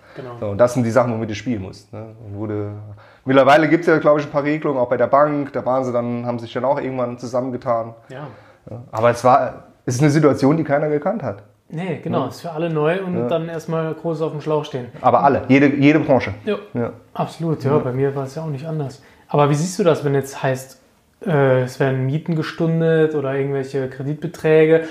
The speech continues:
Speaker 1: oder man nimmt das Geld vom Bund?
Speaker 2: Ja.
Speaker 1: Jetzt mal blöd gesagt, das ist ja Geld, das musst du zurückzahlen.
Speaker 2: Äh, das, das, das ist der richtig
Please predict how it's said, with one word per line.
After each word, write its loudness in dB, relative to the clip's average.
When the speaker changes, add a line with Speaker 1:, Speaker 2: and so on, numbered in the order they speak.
Speaker 1:
oder 6
man 4
nimmt 2
das -10
Geld 4
vom -6
Bund? -4
Speaker 2:
Ja. -8
Speaker 1:
Jetzt -12
mal 0
blöd -4
gesagt, -4
das -4
ist -14
ja -6
Geld, -2
das -6
musst -8
du -4
zurückzahlen. -10
Speaker 2:
Äh, 0
das, 0
das, -4
das 0
ist -4
der 4
richtig -2